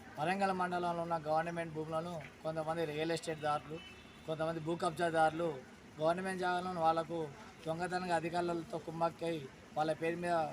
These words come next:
రిజిస్ట్రేషన్ చేసుకొని, దొంగ పత్రాలు తయారు చేసుకొని భూములు విచ్చలవిడిగా అమ్ముకుంటున్నారు. గత కొన్ని సంవత్సరాల నుంచి జరుగుతూనే ఉన్నది. ఎన్నోసార్లు ఎంఆర్ఓకి వినతి పత్రం, గతంలో ఉన్న ఎంఆర్ఓకి వినతి పత్రం పెట్టాము. అయినా ఇంతవరకు దాని మీద ఎలాంటి స్పందన లేదు.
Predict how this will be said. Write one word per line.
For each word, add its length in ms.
రిజిస్ట్రేషన్ 480
చేసుకొని, 400
దొంగ 220
పత్రాలు 360
తయారు 260
చేసుకొని 380
భూములు 440
విచ్చలవిడిగా 560
అమ్ముకుంటున్నారు. 680
గత 180
కొన్ని 200
సంవత్సరాల 400
నుంచి 220
జరుగుతూనే 460
ఉన్నది. 300
ఎన్నోసార్లు 400
ఎంఆర్ఓకి 680
వినతి 220
పత్రం, 560
గతంలో 260
ఉన్న 100
ఎంఆర్ఓకి 360
వినతి 260
పత్రం 300
పెట్టాము. 480
అయినా 380
ఇంతవరకు 400
దాని 180
మీద 100
ఎలాంటి 220
స్పందన 340
లేదు. 320